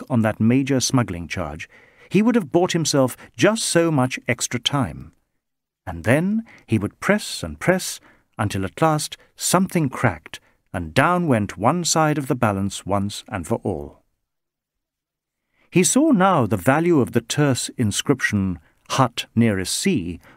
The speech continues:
on Mister Chatterjee's precious index card. In all the collection of huts, each constructed in almost exactly the same way out of mud bricks slimed over with a greenish growth and precariously roofed with palm leaves,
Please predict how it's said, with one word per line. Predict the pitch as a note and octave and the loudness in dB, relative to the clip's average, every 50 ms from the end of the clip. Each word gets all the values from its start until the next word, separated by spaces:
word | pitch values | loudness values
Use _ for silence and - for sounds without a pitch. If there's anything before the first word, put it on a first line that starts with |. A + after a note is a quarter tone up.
| _ _ - | _ _ 0
on | A2+ A2+ | 2 4
Mister | A#2 A#2 A2 - B2 | 4 2 0 -2 -4
Chatterjee's | - - C#3 B2+ - - G2+ G2 G2+ F#2 F2 | -2 0 0 0 0 -2 -2 -2 -2 -4 -4
precious | - - - C3 B2 - - G2+ E2+ - - - - _ - | -4 -2 0 0 0 0 -2 -6 -6 -8 -10 -14 -14 _ 0
index | D3 A#2+ A2 G2 F#2 F2 - - - | 2 2 2 2 -2 -6 -8 -12 -10
card. | - F#2+ F#2 D#2 D2 D2+ - - _ _ _ _ _ _ _ _ _ _ _ _ _ _ _ _ - - - | -6 -6 -6 -6 -8 -12 -16 -20 _ _ _ _ _ _ _ _ _ _ _ _ _ _ _ _ -14 -2 0
In | D3+ E3 F#3 | 2 4 4
all | G#3 C#4 E4 E4 | 4 4 4 2
the | D4+ D4 | 2 0
collection | - A#3 G3+ F#3 F3+ F3 - - D#3 | 0 2 2 2 0 0 -2 -4 -4
of | C3+ - - - | -4 -4 -2 -2
huts, | A#2+ G2 - _ - - - - _ _ _ _ - | -2 -2 -2 _ -16 -20 -20 -20 _ _ _ _ 0
each | E3+ F#3 A3 A3 - - - | 0 2 2 0 -2 -4 -4
constructed | - F#3 - - - - D3+ B2+ - - E3 D#3 D3 | -2 -2 -2 -2 0 0 0 -2 -2 -4 -2 0 0
in | A#2 G#2 | 2 2
almost | G#2+ A2 A2+ G#2+ F#2+ - | 2 2 2 2 0 -2
exactly | - F#2 F2+ G2 B2 B2 B2 - D#3 C#3 | -4 -2 0 0 0 0 -2 -2 -4 -2
the | C#3+ C3 | -2 -2
same | - - C#3+ C3 C3 C3 A#2 | 0 2 2 2 4 4 4
way | A2 A2+ A2 G#2 A2 A#2+ A#2+ - - - - | 2 2 2 2 0 -2 -4 -6 -12 -6 -2
out | B2 A#2+ A#2 | 0 2 2
of | B2+ G2 | 2 2
mud | G2 G#2 A#2 B2+ C#3 C3+ A#2+ G#2 | 2 2 4 2 2 0 -2 0
bricks | A#2+ B2 A2+ A2+ - - | 2 2 2 0 -4 -8
slimed | - - C3+ C3 C3+ D3 D#3+ D#3 - | -2 2 2 2 4 2 0 -2 0
over | - C#3+ C3+ A#2 B2 C3+ | 2 2 2 4 4 2
with | B2+ B2 A#2 | 2 2 2
a | A#2+ | 0
greenish | G#2 F2+ A2 B2+ C#3 D3 D3 B2+ - | 0 2 2 2 2 2 0 -2 -2
growth | - - B2+ A2+ G#2 G#2+ - - - - - - - - - | 0 2 2 2 2 0 -4 -8 -16 -20 -20 -20 -14 -4 0
and | D#3 D#3 D#3 | 0 0 2
precariously | - E3+ D#3+ - F#3 F#3 F3+ F3+ F3+ F3+ - - F3 E3+ D#3+ | 0 0 0 2 2 2 4 4 2 0 0 0 0 0 2
roofed | B2+ A#2 C#3+ D#3 D#3 - - - | 4 4 2 2 2 -2 -4 -6
with | D3 C3 - - | -6 -6 -4 -2
palm | - D3 C3+ B2 A2 | 0 2 2 2 2
leaves, | F#2+ F#2 F#2 E2+ E2+ G2 - | 0 -2 -4 -6 -8 -10 -12